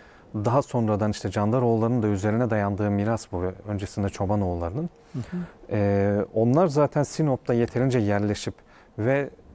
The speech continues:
Speaker 1: yani zaten çalıştığım dönemde de Sinop, e, taşranın en aktif tezgahı. Çünkü hemen arkasında, e, bütün gerekli çeşitte, e, çeşitlilikte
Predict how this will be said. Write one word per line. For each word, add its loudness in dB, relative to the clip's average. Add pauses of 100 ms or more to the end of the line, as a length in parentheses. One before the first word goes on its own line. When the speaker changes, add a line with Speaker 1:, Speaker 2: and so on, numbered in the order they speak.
Speaker 1:
yani 0
zaten -2 (340)
çalıştığım 0
dönemde 2
de 0
Sinop, -4 (500)
e, -2
taşranın -2
en -2
aktif -4
tezgahı. -4 (420)
Çünkü 0 (100)
hemen 2
arkasında, -2 (720)
e, -2
bütün -2 (180)
gerekli 2
çeşitte, -4 (160)
e, 0
çeşitlilikte -2